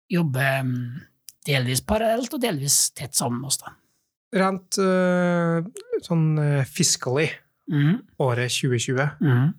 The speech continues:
Speaker 2: Du sa litt, det har gått, eh, greit. Er det noe kort oppsummering jeg har lyst til å gjøre rundt det året, sånn fra et, eh, business, eh, standpunkt?
Speaker 1: Eh, eh, <clears throat> vi, vi ligger an da til å så, eh, gå en, em,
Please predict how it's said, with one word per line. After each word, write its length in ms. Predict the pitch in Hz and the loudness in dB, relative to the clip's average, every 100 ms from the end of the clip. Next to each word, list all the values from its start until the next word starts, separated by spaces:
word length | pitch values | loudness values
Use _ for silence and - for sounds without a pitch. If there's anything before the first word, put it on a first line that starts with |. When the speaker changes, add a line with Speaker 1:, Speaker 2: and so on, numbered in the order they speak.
| - | -6
Speaker 2:
Du 80 | 156 | -4
sa 220 | 147 151 139 | -2 0 0
litt, 160 | 147 - | -2 -2
det 40 | 147 | -2
har 60 | |
gått, 300 | 135 139 - | -2 -4 -4
eh, 340 | 139 131 131 127 | -2 0 -2 -2
greit. 300 | 170 - - | -2 -2 -4
Er 40 | |
det 80 | 185 | 0
noe 220 | 135 139 131 | 2 0 -2
kort 220 | - 147 | -2 -2
oppsummering 480 | 143 - 139 127 113 | -2 -2 0 0 0
jeg 60 | 113 | -2
har 60 | 120 | -2
lyst 160 | 117 | -2
til 80 | - | -2
å 140 | 131 147 | -4 -2
gjøre 240 | 131 123 120 | -2 -2 -2
rundt 220 | 120 120 | -4 -2
det 400 | 131 123 123 123 - _ _ _ _ _ | -4 -4 -4 -4 -8 _ _ _ _ _
året, 320 | 147 123 120 | -2 0 -2
sånn 400 | 123 135 123 120 | -4 -4 -6 -8
fra 240 | 117 131 117 | -6 -2 -2
et, 280 | - _ - | -2 _ -8
eh, 160 | 127 | -6
business, 640 | 120 127 - 127 - - - | -2 0 0 -2 0 0 -2
eh, 160 | 131 135 | -2 -4
standpunkt? 600 | - 127 117 147 - - _ | 0 0 0 -4 -8 -20 _
Speaker 1:
Eh, 340 | 135 135 - - | -8 -8 -8 -4
eh, 360 | 165 156 151 147 170 - - | 2 2 2 0 -2 -4 0
<clears throat> 500 | 226 226 165 120 269 | 2 2 0 -6 0
vi, 140 | 190 175 170 208 | 2 2 -2 -4
vi 300 | 190 170 165 | 2 4 4
ligger 260 | 160 170 139 | 2 0 2
an 120 | 135 | 2
da 100 | 170 | 0
til 240 | 156 151 139 | 0 -2 -4
å 140 | 143 | -4
så, 240 | 143 - 139 135 139 | 0 0 0 -2 0
eh, 380 | 135 135 135 139 | 0 0 -2 -4
gå 260 | 135 147 131 | -4 -2 0
en, 180 | 131 | 0
em, 280 | 131 123 117 | 0 0 -2